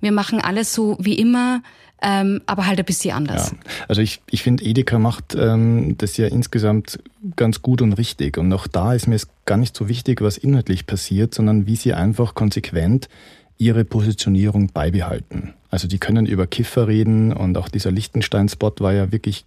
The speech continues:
Speaker 2: ganz, ganz groß. Ähm, und die können halt auch in der Jetztzeit, ähm, zum Thema der Krise relativ salopp, ähm, sich äußern. Und das ist okay und es ist in Ordnung.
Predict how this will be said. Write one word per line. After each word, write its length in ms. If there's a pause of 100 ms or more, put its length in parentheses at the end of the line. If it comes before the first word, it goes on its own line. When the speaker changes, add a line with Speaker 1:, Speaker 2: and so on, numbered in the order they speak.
(160)
Speaker 2:
ganz, 240
ganz 220
groß. 400 (600)
Ähm, 380 (160)
und 160
die 60
können 320
halt 140
auch 160
in 80
der 100
Jetztzeit, 840
ähm, 460 (560)
zum 260
Thema 340
der 120
Krise 800
relativ 640
salopp, 600
ähm, 600 (460)
sich 260
äußern. 460
Und 160
das 140
ist 240
okay 340
und 100
es 100
ist 140
in 100
Ordnung. 460